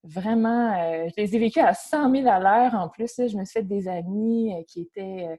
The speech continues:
vraiment signifiants pour moi, puis j'ai découvert plein de choses. Euh, je, je vivais vraiment à toute vitesse. Euh, par contre, euh, je dois dire que, euh, cette période-là, justement, elle a été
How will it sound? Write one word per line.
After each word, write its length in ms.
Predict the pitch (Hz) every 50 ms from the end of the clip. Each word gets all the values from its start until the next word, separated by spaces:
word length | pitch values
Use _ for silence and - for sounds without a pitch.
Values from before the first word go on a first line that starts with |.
| _ _ _ _ _ _ _ _ _ _ -
vraiment 320 | 185 202 226 254 269 262
signifiants 520 | 262 - 220 208 190 185 - 226 226 233
pour 200 | 226 214 190 185
moi, 360 | 190 180 202 220 233 240 240 233
puis 120 | 240 - 185
j'ai 140 | - - 170
découvert 500 | 175 202 196 - 202 208 214 220 220 220 -
plein 180 | - 214 214 202
de 80 | 190
choses. 640 | - - - - 240 233 240 240 233 226 226 208 - -
Euh, 480 | 185 175 170 165 165 160 165 165 170 170
je, 500 | 170 165 - 175 170 175 175 - - 175 180
je 180 | 165 175 185 190
vivais 360 | 196 196 226 240 262 330 330
vraiment 260 | 294 294 294 294 285
à 100 | 247 208
toute 220 | - - 254 202 185
vitesse. 600 | 185 185 185 - 165 - - - - - - _ _ - - - - - - - _ _ _ -
Euh, 520 | 196 190 190 185 180 180 175 175 175 170 170 165 170 - - _ _ _
par 240 | 240 208 208 - -
contre, 400 | - 311 392 440 381 - - 285
euh, 360 | 240 208 202 190 185 185 185
je 80 | 175 175
dois 140 | 214 208 196
dire 220 | 185 226 302 339 330 - -
que, 400 | 262 240 240 247 247 - - 196
euh, 120 | 180 175 175
cette 240 | - - 190 - -
période-là, 440 | 196 190 208 190 175 170 170 226 277
justement, 320 | 247 214 - 226 226 254
elle 80 | 240 180
a 40 | 165
été 340 | 165 - _ 196 190 196